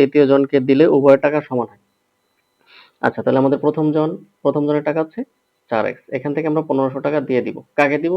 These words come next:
দ্বিতীয় জনকে। দ্বিতীয় জন কত? এক্স। তাহলে এখানে আমরা পনেরোশো টাকা আবার যোগ করে দিব, ওর কাছ থেকে বিয়োগ করলাম,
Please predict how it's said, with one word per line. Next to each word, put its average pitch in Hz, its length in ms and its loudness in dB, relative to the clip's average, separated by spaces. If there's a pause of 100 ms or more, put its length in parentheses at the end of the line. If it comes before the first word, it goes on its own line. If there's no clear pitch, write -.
(120)
দ্বিতীয় 147 280 -2
জনকে। 107 280 -2
দ্বিতীয় 135 260 -2
জন 151 180 0
কত? 160 120 -4 (680)
এক্স। - 140 -10 (460)
তাহলে 143 180 0
এখানে 160 160 -2
আমরা 165 160 -2
পনেরোশো 143 300 -2
টাকা 135 160 -2
আবার 127 200 -2
যোগ 120 160 -2
করে 104 200 -8
দিব, 101 100 -14 (1400)
ওর 131 140 0
কাছ 147 120 0
থেকে 170 180 0
বিয়োগ 165 200 2
করলাম, 233 180 2